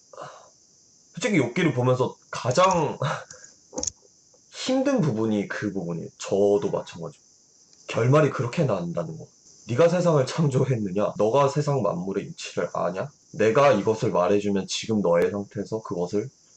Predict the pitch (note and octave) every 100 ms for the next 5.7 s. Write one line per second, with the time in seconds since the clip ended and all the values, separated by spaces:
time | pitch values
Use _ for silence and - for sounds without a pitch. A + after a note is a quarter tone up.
0 | _ _ _ - A#2 C3+ C3+ C3+ A2+ A2
1 | F2 F#2+ G#2 - - F2 E2 F2 D3 _
2 | _ - - - - F#2 G2+ F2 F2+ F#2
3 | G2 - D#3 A#2+ C3 E3+ - - - _
4 | _ - A2+ B2 F#3+ G3+ E3+ - C4 A#3+
5 | A3+ F#3 A2 G2 F#2+ A2